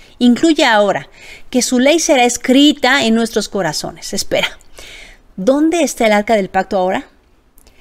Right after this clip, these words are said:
Está aquí en mi corazón. Nos convertimos en templo del Espíritu Santo, en un tabernáculo movible, porque cuando la transformación sucede, Dios coloca el objeto más valioso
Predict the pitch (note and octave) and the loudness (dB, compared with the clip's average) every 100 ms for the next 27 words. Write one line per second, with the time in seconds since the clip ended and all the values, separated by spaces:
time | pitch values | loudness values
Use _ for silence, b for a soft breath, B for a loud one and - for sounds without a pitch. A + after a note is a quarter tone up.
0 | b b b b b - - C4+ - - | b b b b b -12 -10 -10 -6 2
1 | D#4 C4+ A3 A3 G#3+ G3+ - C#4+ A#3+ - | 4 4 2 0 -2 0 2 2 0 -6
2 | - _ - - - - - A3+ A3+ C4+ | -20 _ -18 -16 -16 -18 0 0 2 2
3 | B3+ B3 C#4+ D4+ D#4+ B3+ A3+ - C4 C4 | 2 4 2 2 2 0 0 0 0 2
4 | C#4+ A#3+ G3+ - A3+ A3 G#3+ A#3 - F#3 | 2 2 0 -2 -2 -2 -2 -4 -2 -2
5 | F#3 A#3+ B3+ B B - A#3 D4 D#4 D#4+ | -2 -4 -6 B B 0 4 4 4 2
6 | C4+ A3 G3+ A3+ B3 - C#4 B3+ G#3 F#3 | 4 2 2 0 0 0 0 2 0 2
7 | G#3+ F#3+ D#3+ A3 - b b - A3+ B3+ | 0 0 -2 -6 -12 b b -2 -2 0
8 | A#3+ A#3+ A#3 A#3+ A#3 A3+ A3+ A3+ - A3+ | 0 2 0 2 2 0 -2 -4 -2 -2
9 | A3 G#3+ - D#4 D#4+ D#4 - G3 F#3 - | 0 -2 -2 -4 -4 -4 -2 -2 -4 -8
10 | b b b b G#3 D4 D4+ - D4+ B3 | b b b b 0 2 0 0 2 2
11 | C#4 A#3+ F#3 - A#3 A#3 A3 A#3 C4 D4 | 2 0 -2 -4 -2 0 0 0 2 2
12 | C#4+ B3+ C#4+ B3+ B3 A#3 C4 C4+ | 0 2 2 4 4 2 -2 -4